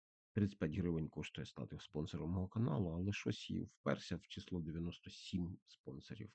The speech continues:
і не можу переступити сто. А у мене такі великі плани були на життя. Думаю, от сто перевалить, і тоді все піде інакше. Але є і позитив. Сьогодні ми перевалили за вісім тисяч підписників.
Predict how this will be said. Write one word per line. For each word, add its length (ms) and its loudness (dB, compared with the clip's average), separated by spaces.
і 80 8
не 120 10
можу 300 4
переступити 600 -10
сто. 200 -12
А 40 -4
у 80 -4
мене 180 2
такі 260 -6
великі 340 0
плани 380 -4
були 240 -6
на 160 -4
життя. 420 -4
Думаю, 180 0
от 80 -12
сто 280 -2
перевалить, 640 0
і 60 -10
тоді 180 -6
все 260 -4
піде 280 -6
інакше. 460 -12
Але 480 10
є 100 8
і 40 8
позитив. 560 2
Сьогодні 340 8
ми 120 8
перевалили 600 6
за 140 2
вісім 360 4
тисяч 380 -4
підписників. 720 -8